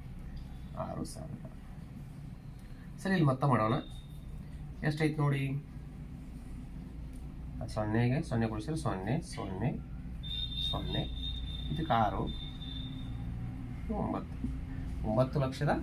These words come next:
ಆರು ಸಾವಿರ. ಒಂಬತ್ತು ಲಕ್ಷದ ಆರು ಸಾವಿರ ಏನಾಗಿರ್ತದೆ,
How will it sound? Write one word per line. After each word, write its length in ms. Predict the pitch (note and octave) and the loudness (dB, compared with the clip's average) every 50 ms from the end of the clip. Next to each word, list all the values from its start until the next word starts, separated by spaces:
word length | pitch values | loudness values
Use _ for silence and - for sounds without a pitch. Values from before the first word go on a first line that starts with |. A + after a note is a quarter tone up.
| - - - - - - - - - G2+ A2 | 0 -2 -4 -4 -4 -4 -6 -4 0 4 4
ಆರು 120 | A#2+ - - - | 4 4 2 0
ಸಾವಿರ. 200 | F#2 F2 F2 - - - - - - - - - - - - - - - | -4 -4 -4 -4 -6 -8 -8 -8 -8 -8 -8 -6 -6 -4 -4 -4 -2 -2
ಒಂಬತ್ತು 220 | G#2+ A2 A#2+ - A2+ | -2 0 0 0 0
ಲಕ್ಷದ 260 | A2 - D3 D3 F3+ A#3+ C4 - - B2 | 0 2 2 2 4 2 2 4 6 6
ಆರು 120 | C#3+ D#3 D#3 | 6 6 6
ಸಾವಿರ 200 | D3 C3+ A#2 A#2 A#2 A2+ | 4 2 4 4 4 4
ಏನಾಗಿರ್ತದೆ, 480 | A2+ A2+ G#2+ G2+ - - - - - | 4 2 0 -2 -4 -4 -2 -2 -2